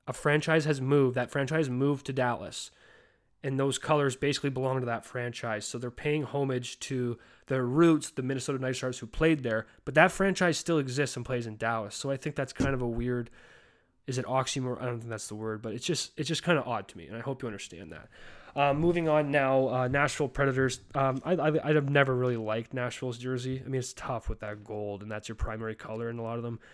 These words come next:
to make it work, to make it look good. And then you got a million fans wearing it too.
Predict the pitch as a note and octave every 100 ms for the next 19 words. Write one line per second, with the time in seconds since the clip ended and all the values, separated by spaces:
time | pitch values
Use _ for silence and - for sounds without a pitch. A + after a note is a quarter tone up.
0 | - - B2 B2 A#2+ G2+ A2+ A#2 A#2 -
1 | A#2+ A#2 - A2 A2 - A#2 A2+ - -
2 | - C#3 D3 C3+ B2+ C3 A#2+ A2 - G#2+
3 | A2+ A#2+ B2+ B2 B2 - - B2+ C3